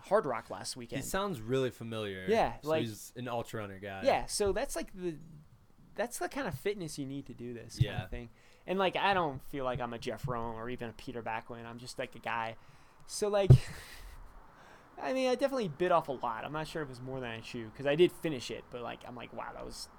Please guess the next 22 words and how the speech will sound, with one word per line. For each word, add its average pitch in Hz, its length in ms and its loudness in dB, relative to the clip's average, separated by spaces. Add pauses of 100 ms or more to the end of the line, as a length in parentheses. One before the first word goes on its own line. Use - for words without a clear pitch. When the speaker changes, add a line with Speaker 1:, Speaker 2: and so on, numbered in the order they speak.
(300)
Speaker 1:
a - 20 -8
lot 160 380 4
harder 156 420 2
than 135 160 -2
I 120 120 -6
thought 127 280 -2
it 123 40 -4
was 123 120 -10
gonna 123 180 -10
be." 120 240 -8 (120)
Speaker 2:
Yeah. 92 260 -6 (180)
Speaker 1:
'Cause 220 140 2
you 262 100 6
look 294 140 2
in 285 120 2
the 269 60 2
map 254 340 -2
and, 147 120 -6
like, 143 160 -6
from 147 440 -4
Weston 185 400 0
Pass 120 600 -4